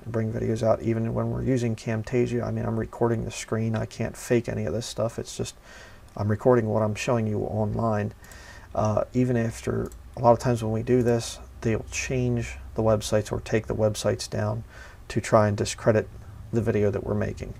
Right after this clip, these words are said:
So, um, I don't know if this video or if this channel's even gonna be up, or this, excuse me, not channel, website is even gonna be up in the future, but I just need to make that little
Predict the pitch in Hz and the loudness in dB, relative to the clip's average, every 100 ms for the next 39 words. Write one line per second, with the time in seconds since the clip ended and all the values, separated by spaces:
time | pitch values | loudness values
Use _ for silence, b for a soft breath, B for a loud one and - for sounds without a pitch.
0 | B B B - - - 110 101 - - | B B B -12 -2 4 4 4 0 -6
1 | - - - - - - - - - - | -4 -4 -4 -8 -12 -14 -16 -18 -18 -18
2 | - 117 110 - 110 107 - 101 107 107 | 0 4 4 4 2 0 0 -2 0 0
3 | 107 104 - - 107 104 107 - 117 104 | 0 -2 -6 -6 -4 -2 -4 -2 2 2
4 | 101 113 101 104 101 104 107 - - B | 2 -2 -2 -2 -2 -2 -2 -2 -8 B
5 | B B - - 101 - - - 104 101 | B B -6 -2 -2 -4 -6 -2 -2 -2
6 | - - - - - 117 - - 104 - | -6 -6 -6 -4 0 0 2 0 -2 -4
7 | 113 113 - 101 104 101 107 - - 107 | -4 -4 -2 -4 -4 -2 -2 -4 -6 -6
8 | - 120 - 107 B B B B B - | -4 -4 -2 -4 B B B B B 0
9 | 104 107 117 - 117 107 107 107 101 90 | 4 4 2 -2 -2 0 0 0 2 2
10 | - - - - - - - 113 104 110 | 2 -8 -20 -20 -20 -12 -2 0 0 -2